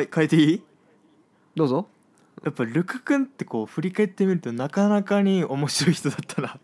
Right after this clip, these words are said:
Speaker 1: ていう。
Speaker 2: <laughs> 面白かったね。
Speaker 1: うん。
Speaker 2: の、いやー、だから、
Speaker 1: うん、うん。
Speaker 2: やっぱいるとこにああいう人いるんだよなって思ったよね。あの、
Speaker 1: <laughs> どういうこと？どういうこと？
Speaker 2: うん。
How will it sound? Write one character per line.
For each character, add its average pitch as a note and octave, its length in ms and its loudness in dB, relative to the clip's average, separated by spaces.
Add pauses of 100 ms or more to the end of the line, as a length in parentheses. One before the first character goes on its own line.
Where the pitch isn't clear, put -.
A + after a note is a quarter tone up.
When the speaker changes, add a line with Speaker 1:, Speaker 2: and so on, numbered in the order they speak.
Speaker 1:
て G2+ 100 -10
い F#2 100 -8
う。 - 80 -18 (840)
Speaker 2:
<laughs> - 920 -18
面 C#3+ 120 -6
白 D#3+ 160 -2
か C3+ 80 0
っ - 40 0
た - 220 -6
ね。 G2+ 800 -2 (1300)
Speaker 1:
う A#2+ 40 -10
ん。 A#2 40 -6
Speaker 2:
の、 C#3+ 400 -2 (580)
い B2 40 -2
や B2+ 60 0
ー、 B2+ 180 -4
だ B2 100 0
か B2 80 -2
ら、 F#2+ 180 2
Speaker 1:
う C2 140 -4
ん、 - 20 -12
う - 80 -12
ん。 A#2 200 -14
Speaker 2:
や - 80 -4
っ - 20 -10
ぱ A#2 60 -2
い B2 80 0
る F3 120 0
と G#3+ 100 0
こ A3 120 2
に F#3 140 2
あ A#2 100 4
あ C3+ 80 4
い C#3+ 40 4
う D3 40 4
人 C3+ 140 -2
い A#2 100 2
る C3 120 0
ん C3 80 -2
だ G#2+ 80 2
よ F#2 100 0
な G2 260 0
っ - 60 -6 (240)
て F2 80 -6
思 F#2 160 -6
っ G#2+ 60 -10
た - 160 -6
よ G1+ 160 -6
ね。 G1+ 240 -10 (260)
あ C#2 120 -8
の、 A#1+ 40 -10 (600)
Speaker 1:
<laughs> - 600 -10
ど D#3 100 2
う D#3+ 40 4
い D#3 120 4
う - 20 0
こ A2 60 -2
と？ B2+ 120 0
ど - 0 -
う B2+ 40 2
い A#2+ 40 2
う G#2+ 40 2
こ G2+ 60 0
と？ G2 60 2
Speaker 2:
う G2 320 -4
ん。 - 260 -14